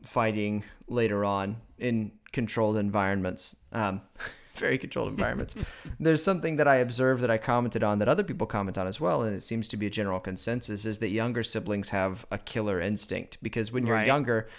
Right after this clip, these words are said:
Speaker 1: you don't actually have to control, especially, like, for me, I'm almost three years younger than my brother, and even as an adult, he's much larger than I am, like, he's taller
Speaker 2: Mm-hmm.
Speaker 1: and stronger than I am.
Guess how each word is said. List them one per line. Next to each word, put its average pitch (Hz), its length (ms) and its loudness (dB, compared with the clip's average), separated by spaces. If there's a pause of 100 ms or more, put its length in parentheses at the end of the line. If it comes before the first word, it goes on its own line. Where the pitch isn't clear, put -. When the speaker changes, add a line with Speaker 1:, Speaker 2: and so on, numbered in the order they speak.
(140)
Speaker 1:
you 123 100 0
don't 123 280 2
actually 107 340 0
have 98 240 2
to 101 100 -6
control, - 300 -4
especially, 127 480 2
like, 110 160 2
for 127 80 -2
me, 139 160 4
I'm 120 120 2
almost 113 300 0
three 117 140 0
years 113 240 2
younger 110 200 0
than 107 120 -2
my 101 100 0
brother, 113 420 0
and 123 140 -4
even 143 220 2
as 110 200 2
an 107 100 0
adult, 104 360 0
he's - 420 -4 (120)
much 107 340 -2
larger 98 380 2
than 101 100 0
I 104 80 0
am, 104 240 0
like, 95 140 -6
he's 92 120 -8
taller 113 280 2
Speaker 2:
Mm-hmm. 104 80 4
Speaker 1:
and 87 80 -2
stronger 98 340 0
than 98 100 0
I 95 100 0
am. 92 180 -2